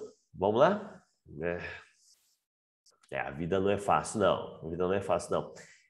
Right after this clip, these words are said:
É... expectativa de cair uma questão de tecla de atalho, eu acredito mais, chance maior na parte de navegador. Mas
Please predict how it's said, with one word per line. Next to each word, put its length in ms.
É... 760
expectativa 640
de 100
cair 220
uma 140
questão 340
de 120
tecla 260
de 80
atalho, 480
eu 140
acredito 520
mais, 1000
chance 480
maior 800
na 240
parte 560
de 500
navegador. 1120
Mas 300